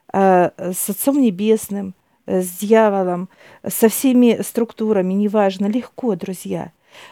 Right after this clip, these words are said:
Возможно ли человеку, физическому телу, это всё воплотить как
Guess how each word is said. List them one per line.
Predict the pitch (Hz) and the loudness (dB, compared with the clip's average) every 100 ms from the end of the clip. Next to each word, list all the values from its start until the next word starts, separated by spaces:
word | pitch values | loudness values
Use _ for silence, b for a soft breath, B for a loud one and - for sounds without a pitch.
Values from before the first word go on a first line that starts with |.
| B | B
Возможно | 208 247 247 269 302 254 226 | 2 4 4 0 0 0 0
ли | 208 247 180 180 | 0 -2 -2 -4
человеку, | - 214 196 220 262 269 190 - _ | 0 2 2 2 -4 -6 -10 -12 _
физическому | - 202 240 - 214 - 196 190 190 | -8 -4 -4 -2 -6 -6 -6 -6 -8
телу, | - 226 262 220 175 b b b | -8 -2 -2 -2 -8 b b b
это | 254 269 277 196 | 0 0 2 -2
всё | - - - 220 233 226 - | -2 -14 -6 -2 -2 -2 -4
воплотить | 190 196 190 185 185 - 240 233 | -4 -2 0 -2 -2 -6 -6 -6
как | - 208 220 | -4 -4 -4